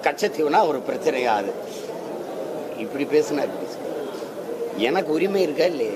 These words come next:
இது ஒரு நாடுங்கிறீங்க, ஒரே நாடுங்கிறீங்க. ஒரே நாடுன்னா அந்த நாட்டுல இருக்கிற வளங்கள் எல்லாம் அந்த நாட்டு மக்களுக்கு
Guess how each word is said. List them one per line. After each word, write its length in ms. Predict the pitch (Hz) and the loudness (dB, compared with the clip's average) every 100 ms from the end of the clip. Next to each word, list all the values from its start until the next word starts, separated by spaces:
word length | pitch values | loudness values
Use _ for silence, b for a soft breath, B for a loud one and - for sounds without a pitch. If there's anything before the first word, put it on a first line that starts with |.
| 110 | 0
இது 80 | 175 | 2
ஒரு 100 | 151 120 | 4 4
நாடுங்கிறீங்க, 600 | 131 165 165 165 123 104 101 127 | 6 6 6 4 2 2 0 4
ஒரே 160 | 156 175 147 | 6 6 4
நாடுங்கிறீங்க. 560 | 135 147 143 101 - - B B B 123 | 2 2 0 -2 -6 -8 B B B 4
ஒரே 160 | 151 185 165 | 6 8 6
நாடுன்னா 300 | 165 156 190 | 4 4 2
அந்த 120 | 165 139 | 2 4
நாட்டுல 300 | 139 165 - | 4 2 2
இருக்கிற 220 | 147 147 143 | 2 4 4
வளங்கள் 360 | 131 147 160 151 | 4 4 4 4
எல்லாம் 220 | 156 208 180 | 4 4 2
அந்த 100 | 135 | 2
நாட்டு 200 | 147 170 147 | 2 2 0
மக்களுக்கு 360 | 147 151 147 190 | 2 0 0 -2